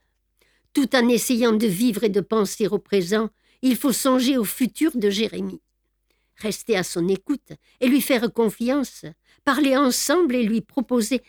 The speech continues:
ce qu'il semble être le mieux adapté pour lui. Après avoir fait les démarches nécessaires,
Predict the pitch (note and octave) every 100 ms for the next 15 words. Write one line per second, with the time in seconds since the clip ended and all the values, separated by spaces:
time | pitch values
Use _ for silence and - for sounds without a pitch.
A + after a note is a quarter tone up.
0 | _ - - A3+ A3 F#3 - A#3 A3 G3+
1 | F#3+ F#3+ F3+ F#3 G#3+ G3 F3+ F#3 - A3
2 | G3 - F#3 G3 A3 C#4 - _ _ _
3 | _ _ _ _ _ _ _ _ _ A3+
4 | - C#4 B3+ B3 B3+ - B3+ A3 F#3 G3+
5 | F#3 - - F3+ G3+ - A3+ - B3+ C4
6 | C4 A3